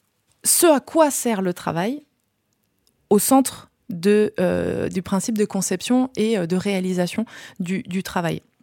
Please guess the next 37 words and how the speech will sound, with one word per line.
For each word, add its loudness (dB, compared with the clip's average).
Donc -2
ça, 4
c'est -2
un -2
paradigme 0
qui -10
est -16
totalement -4
différent, -6
euh, 2
et 2
qui 0
remet 2
du -8
coup -2
l'individu -2
et 0
les -2
collectifs -4
au 2
centre -2
des, 0
des, -2
des -2
préoccupations. -4
Donc 2
l'hybridation, 0
qu'on 6
pourrait, 2
euh, 0
aussi -4
appeler 0
le -2
scénario 0
de -4
la -2
pluri- -2